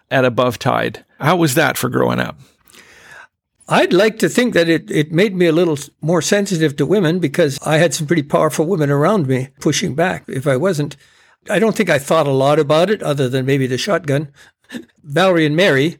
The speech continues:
Speaker 2: shared a room upstairs. I had a room to myself, and there was a guest room upstairs. Celia, younger than all of us, six years younger than me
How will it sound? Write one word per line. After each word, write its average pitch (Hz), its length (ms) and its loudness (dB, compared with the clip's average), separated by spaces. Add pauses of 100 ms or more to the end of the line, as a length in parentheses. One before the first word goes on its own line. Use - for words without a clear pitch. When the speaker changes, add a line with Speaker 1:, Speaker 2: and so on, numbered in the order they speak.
(320)
Speaker 2:
shared 180 320 0
a 151 60 2
room 160 200 0
upstairs. 156 580 -2
I 156 140 -2
had 151 200 2
a 143 40 0
room 147 200 0
to 147 100 -6
myself, 135 560 -4 (400)
and 131 180 -4
there 135 80 2
was 131 140 0
a 135 40 -4
guest 147 280 -2
room 123 160 -2
upstairs. - 480 -8 (420)
Celia, 139 640 2 (440)
younger 185 380 2
than 127 140 2
all 139 180 2
of 117 80 -4
us, 131 140 -2
six - 240 -4
years 143 160 2
younger 131 240 2
than 123 160 -2
me 143 100 2